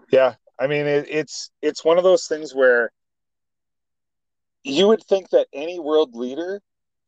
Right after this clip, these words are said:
would jump at the chance to say, "Hey, we've got a cure, and we didn't need to spend trillions of dollars finding it." But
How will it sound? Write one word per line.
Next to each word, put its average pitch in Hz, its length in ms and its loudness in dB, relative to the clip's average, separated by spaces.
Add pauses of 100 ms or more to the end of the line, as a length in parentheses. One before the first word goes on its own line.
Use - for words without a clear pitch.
(360)
would 247 300 2
jump 139 480 2
at 151 220 4
the 147 160 -6
chance - 720 -6 (1080)
to 156 120 2
say, 135 300 2
"Hey, 143 300 0
we've 131 320 -6
got 147 180 4
a 104 80 -4 (240)
cure, 139 460 -4 (1900)
and 143 140 2
we 131 120 2
didn't 143 340 0
need 131 260 -4
to 127 60 -2
spend 135 420 -4
trillions 135 580 -2
of 104 160 -10
dollars 113 680 2 (300)
finding 113 380 -8
it." 76 120 -20 (1300)
But 131 240 4